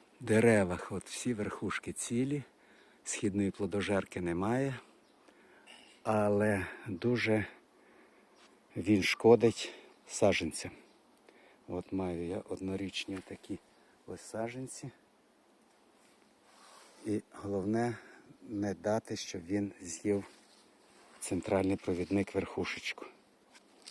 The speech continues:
Це я так не мав сікатора, забирав прирости, бо ця гілка, от ще вже як я тут біля цього персика, покажу зелені операції, як,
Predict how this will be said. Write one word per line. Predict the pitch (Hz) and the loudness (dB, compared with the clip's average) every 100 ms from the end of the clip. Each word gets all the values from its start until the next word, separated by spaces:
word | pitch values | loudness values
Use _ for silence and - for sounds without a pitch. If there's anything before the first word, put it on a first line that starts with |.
| - - - - - - | -20 -20 -20 -20 -16 -4
Це | - 123 110 | 6 8 10
я | 101 101 98 - - - - - - - - | 10 8 4 -10 -20 -18 -18 -18 -12 -8 0
так | 120 104 107 | 4 4 4
не | 101 | 6
мав | 104 104 - | 6 4 2
сікатора, | 107 - 104 90 101 98 85 - - - - - - - - | 0 4 4 4 4 6 4 0 -20 -20 -20 -20 -20 -20 -8
забирав | - 87 95 98 104 101 90 - - - - - - - - - - | 0 4 8 10 12 10 8 4 -16 -20 -20 -20 -20 -20 -20 -20 -2
прирости, | 107 120 127 127 - 135 117 - - | 4 6 6 4 4 4 2 -4 -6
бо | 98 | -4
ця | - - 101 | 0 2 4
гілка, | 95 101 - 98 | 6 6 6 2
от | 92 95 - - - - - | 2 0 -4 -20 -20 -20 -10
ще | - - 107 | -6 4 8
вже | 92 82 98 | 8 6 6
як | 92 - | 6 4
я | 101 92 | 4 4
тут | 101 87 | 4 2
біля | 95 92 | 6 6
цього | - 95 90 | 6 4 4
персика, | - 117 120 - - 95 | 6 4 4 0 -2 -2
покажу | 104 - 104 85 82 - - - - - - - | -2 4 6 6 2 -6 -20 -20 -20 -20 -16 -2
зелені | 104 98 95 101 95 92 | 2 8 10 10 8 6
операції, | - 98 113 135 - 101 95 | 4 6 8 6 4 2 6
як, | 104 104 | 6 4